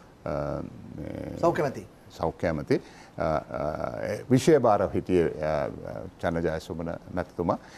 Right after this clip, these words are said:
Speaker 1: එතුමාගේ මූලිකත්වයෙන් තමයි ඔය ස්වප් එක පටන් ගත්තේ.
Speaker 2: ඔබතුමා පිළිගන්නවද ස්ව-, නෑ, ඇයි ඔබ ඒ-, ඒක කරන්නේ නෑ කිව්ව එක
Speaker 1: නෑ,
Speaker 2: කළේ
Speaker 1: ඒක
Speaker 2: මොකද?
Speaker 1: නෑ, නෑ, ඒක මෙහෙමයි.
Speaker 2: ඔව්.
Speaker 1: දැන් අපි ඒ වෙලාවේ බැලූ බැලමටම තිබ්බ තත්ත්වයක් එක්ක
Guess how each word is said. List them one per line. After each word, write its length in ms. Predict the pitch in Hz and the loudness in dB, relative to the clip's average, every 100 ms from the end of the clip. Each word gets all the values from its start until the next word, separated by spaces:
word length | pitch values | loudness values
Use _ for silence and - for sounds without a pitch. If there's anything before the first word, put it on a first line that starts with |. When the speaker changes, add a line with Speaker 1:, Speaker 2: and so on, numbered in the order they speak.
| - - | -10 -2
Speaker 1:
එතුමාගේ 480 | - 135 135 123 | 4 6 6 6
මූලිකත්වයෙන් 720 | 113 107 104 101 - 101 90 | 4 2 2 2 2 0 2
තමයි 400 | 80 78 78 113 | 0 2 2 4
ඔය 160 | 113 95 | 4 4
ස්වප් 400 | - 98 - - | 4 2 2 -2
එක 180 | 87 87 127 - - | -2 2 0 -2 -2
පටන් 300 | 92 92 73 | 0 0 -2
ගත්තේ. 220 | 71 - | -6 -2
Speaker 2:
ඔබතුමා 260 | 185 233 214 | 2 4 4
පිළිගන්නවද 640 | 185 208 233 226 226 226 | 6 6 6 6 6 4
ස්ව-, 200 | - 196 | 2 0
නෑ, 120 | 196 - | 0 4
ඇයි 220 | 220 262 | 6 6
ඔබ 100 | 262 | 6
ඒ-, 240 | 262 185 202 | 4 2 0
ඒක 160 | 240 214 | 0 4
කරන්නේ 320 | 190 240 202 | 4 4 6
නෑ 180 | 202 247 | 4 6
කිව්ව 180 | 262 | 4
එක 80 | 269 | 2
Speaker 1:
නෑ, 80 | 247 | 4
Speaker 2:
කළේ 200 | 262 320 | 6 8
Speaker 1:
ඒක 80 | 214 | 6
Speaker 2:
මොකද? 220 | 160 - | 6 6
Speaker 1:
නෑ, 160 | 139 165 | 6 8
නෑ, 180 | 170 131 | 8 6
ඒක 400 | 135 - 120 - 85 | 4 0 -2 -6 -4
මෙහෙමයි. 440 | 87 147 151 90 - | 0 4 6 4 -2
Speaker 2:
ඔව්. 100 | 160 - | -6 0
Speaker 1:
දැන් 140 | 120 | 2
අපි 360 | 87 90 139 127 | 2 0 6 8
ඒ 100 | 98 | 8
වෙලාවේ 420 | 104 110 120 131 | 8 8 6 6
බැලූ 300 | 113 98 98 | 4 4 4
බැලමටම 460 | 98 107 110 107 113 | 6 6 6 4 4
තිබ්බ 240 | 113 104 | 4 4
තත්ත්වයක් 540 | 117 95 - 110 110 - | 4 2 4 4 6 4
එක්ක 260 | 98 - | 2 4